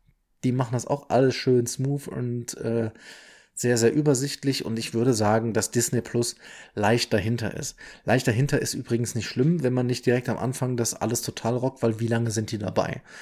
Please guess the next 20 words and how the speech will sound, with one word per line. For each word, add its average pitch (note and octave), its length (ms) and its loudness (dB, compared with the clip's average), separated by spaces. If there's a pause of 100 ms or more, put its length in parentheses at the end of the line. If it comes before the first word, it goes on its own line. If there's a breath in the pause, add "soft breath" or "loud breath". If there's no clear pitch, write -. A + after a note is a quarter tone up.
(300 loud breath)
Na, C#3 300 0
also G#2+ 220 -2
dafür A#2+ 440 0
muss A#2+ 200 0
ich - 140 -10
echt A#2+ 220 -2
sagen, A#2 520 -2 (460 loud breath)
ist - 320 -2
das A2+ 360 0 (160)
wie B2+ 280 -2
es B2 140 0
bei A#2+ 160 -2
Disney C3+ 400 -2
ja A2+ 100 0
meistens G#2+ 440 -2
ist, - 320 -10 (880 soft breath)
bis D3 280 2
ins C3 280 -4
Detail A#2+ 540 0
ausgeklügelt C3 840 2